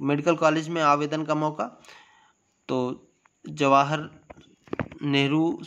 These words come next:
सॉरी, जेएल नेहरू आयुर्विज्ञान महाविद्यालय एवं सामूहिक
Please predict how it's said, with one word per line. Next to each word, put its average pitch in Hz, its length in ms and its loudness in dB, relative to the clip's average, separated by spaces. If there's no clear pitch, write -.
सॉरी, - 260 -14
जेएल 160 600 0
नेहरू 147 500 0
आयुर्विज्ञान 160 880 0
महाविद्यालय 151 720 0
एवं 170 180 -6
सामूहिक 156 720 -2